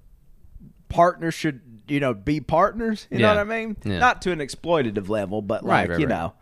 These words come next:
Speaker 2: Support each other and
Speaker 1: Yeah,
Speaker 2: et cetera.
Speaker 1: et cetera, et cetera. The problem is you're too evenly yoked.
Speaker 2: Yes.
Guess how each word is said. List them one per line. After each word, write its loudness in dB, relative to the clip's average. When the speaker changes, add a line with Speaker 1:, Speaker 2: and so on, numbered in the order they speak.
Speaker 2:
Support 2
each -6
other -2
and -4
Speaker 1:
Yeah, 4
Speaker 2:
et -
cetera. -4
Speaker 1:
et -4
cetera, 4
et -8
cetera. 0
The -6
problem 2
is -2
you're 0
too 0
evenly -4
yoked. -4
Speaker 2:
Yes. 0